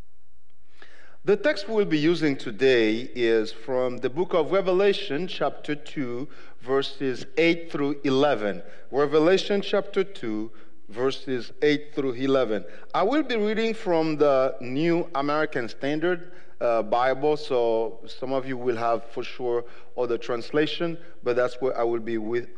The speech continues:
reading. "And to the angel of the church in Smyrna write, the first and the last, who was dead and has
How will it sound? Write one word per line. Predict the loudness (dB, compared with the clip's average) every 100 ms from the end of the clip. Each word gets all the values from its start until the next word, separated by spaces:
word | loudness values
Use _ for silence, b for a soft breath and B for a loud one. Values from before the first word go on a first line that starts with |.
| -4
reading. | -2 0 -2 -4 -8 -8 -8 -8 -6 -6 -8 -2
"And | 2 4 4 4 2 0 B B -2
to | -2
the | 2 4 6
angel | 6 4 2 4 4 6 4 0 B B
of | 0 2
the | 4
church | 4 4 2 0
in | 0 2
Smyrna | 0 0 2 4 4 2
write, | 4 2 2 -2 -8 B
the | 2 4 4
first | 6 6 6 2 0
and | 2 4 6
the |
last, | 6 6 6 4 0 -2 B B B
who | 6 8 8
was | 8 6 4 4
dead | 4 6 6
and | 4 4
has | 4 2